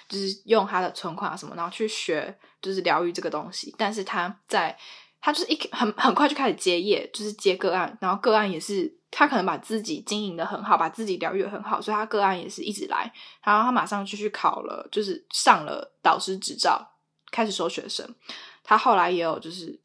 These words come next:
就是有再去学习其他的东西，然后不停地精进自己，学生就是也越来越多，个案也越来越多，他的疗愈的价钱也是越来越高，但是依然有个案。就是像我，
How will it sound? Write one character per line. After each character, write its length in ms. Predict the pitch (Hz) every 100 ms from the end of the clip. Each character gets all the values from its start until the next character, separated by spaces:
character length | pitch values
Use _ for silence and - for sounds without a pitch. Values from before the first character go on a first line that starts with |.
| _ _ -
就 120 | 254
是 100 | 254
有 100 | 202
再 160 | -
去 80 | 254
学 200 | 247 190
习 160 | 190 180
其 140 | -
他 160 | 208 190
的 60 |
东 220 | 175 165 208
西， 140 | 175
然 120 | 165
后 140 | 175 175
不 180 | -
停 280 | 220 220 165
地 180 | 170 165
精 240 | - 185 202
进 220 | 185 180
自 140 | 175
己， 260 | - - - - - -
学 160 | 208
生 240 | 196 202 202
就 100 | 208
是 140 | 202
也 180 | 185 -
越 100 | 185
来 120 | 170
越 160 | 170 165
多， 160 | 165
个 160 | 170 190
案 120 | 175
也 140 | 170 214
越 100 | 170
来 80 | -
越 120 | -
多， 180 | - -
他 200 | - 190
的 240 | 180 - - - - - -
疗 320 | 196 180 185
愈 120 | 254
的 120 | 196
价 240 | 160 233 180
钱 200 | - 170
也 80 | 180
是 140 | 202
越 80 | 190
来 80 | 175
越 160 | 175
高， 240 | 165 196 -
但 160 | 302
是 80 | 311
依 180 | - 262
然 200 | 254 185
有 120 | 170
个 240 | - 180 -
案。 200 | 165 - _ _ _ _
就 100 | 262
是 60 | 277
像 340 | 285 254 190
我， 320 | 175 160 -